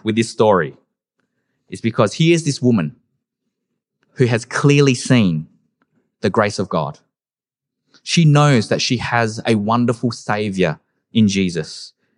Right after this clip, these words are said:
and she wants nothing else but to be like him. And while she may not totally be there yet, neither are we. But what matters is that she has seen Jesus,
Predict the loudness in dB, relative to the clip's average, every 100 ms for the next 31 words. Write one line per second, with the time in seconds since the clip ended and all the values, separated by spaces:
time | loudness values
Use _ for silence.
0 | _ -4 0 4 2 0 0 -2 -2 -2
1 | -2 0 0 -2 -10 -12 -14 -16 _ _
2 | _ _ -6 -6 -2 -2 2 2 2 0
3 | -2 -4 -6 -6 _ _ _ _ _ _
4 | _ _ _ _ _ _ _ _ _ _
5 | _ _ _ -2 2 2 2 2 2 4
6 | 2 0 0 2 2 2 2 2 0 0
7 | -4 -6 _ _ _ _ _ _ _ _
8 | _ _ _ _ _ _ _ _ _ _
9 | _ _ -4 0 2 2 0 -4 -10 _
10 | _ _ _ _ _ _ _ _ _ _
11 | _ _ _ -4 -2 0 2 2 0 -4
12 | -10 -18 -20 _ _ _ -12 -6 -2 2
13 | 2 2 -2 2 4 4 0 -6 -14 _
14 | _ _ -2 -2 0 -4 -8 -18